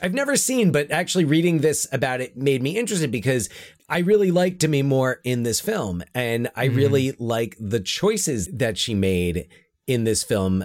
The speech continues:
Speaker 1: and some of, like, some of them were her, the short hair. They didn't know she was
Speaker 2: Yeah.
Speaker 1: gonna have short hair until she showed up to film, but I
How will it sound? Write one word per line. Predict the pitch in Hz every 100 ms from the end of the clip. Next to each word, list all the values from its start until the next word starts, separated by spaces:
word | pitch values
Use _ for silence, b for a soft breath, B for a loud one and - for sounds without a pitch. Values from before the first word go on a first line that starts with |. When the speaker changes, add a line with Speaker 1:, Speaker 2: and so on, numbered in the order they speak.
| -
Speaker 1:
and | 127 120
some | 139 135
of, | 135 -
like, | 131 123 120
some | - 151
of | 123
them | 104 98
were | 104 104
her, | 127
the | 127 135 120
short | - 131 143
hair. | 117 151 143 92
They | 87 131
didn't | 139 127
know | 120
she | 113 139
was | 120
Speaker 2:
Yeah. | 107
Speaker 1:
gonna | 117
have | 110 92
short | 127 107
hair | 127 151
until | 113 101
she | 104
showed | - 117
up | 107 -
to |
film, | 90 170 170
but | 110
I | 104